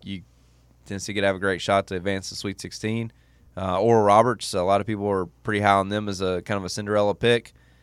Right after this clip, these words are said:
coming in. They get a twelve seed. Twelve over five is the classic kinda spot where those big upsets start to happen. Did you guys see that in the last, like,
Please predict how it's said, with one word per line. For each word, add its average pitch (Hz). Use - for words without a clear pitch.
coming 107
in. 120
They 95
get 98
a 92
twelve 113
seed. 131
Twelve 98
over 98
five 117
is 98
the -
classic -
kinda 98
spot 104
where 95
those 92
big 101
upsets 104
start 107
to 90
happen. 113
Did 113
you 156
guys 220
see 165
that 156
in 104
the 110
last, 131
like, -